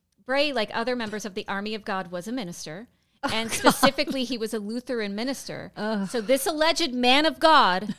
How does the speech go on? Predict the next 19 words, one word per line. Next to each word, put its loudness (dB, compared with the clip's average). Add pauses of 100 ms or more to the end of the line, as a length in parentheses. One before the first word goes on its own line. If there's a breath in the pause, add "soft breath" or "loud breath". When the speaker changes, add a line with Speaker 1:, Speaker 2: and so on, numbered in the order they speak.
(120)
Speaker 1:
right, 4
Speaker 2:
<laughs> -6
Speaker 1:
along 4
with -2
two -4
others, 2
was -6
charged 0
in -2
connection -2 (400)
with -4
bombing 6 (140)
eight 2 (640)
abortion 2
clinics -6
Speaker 2:
Jesus. 2
Speaker 1:
across 0
multiple 0
states. -6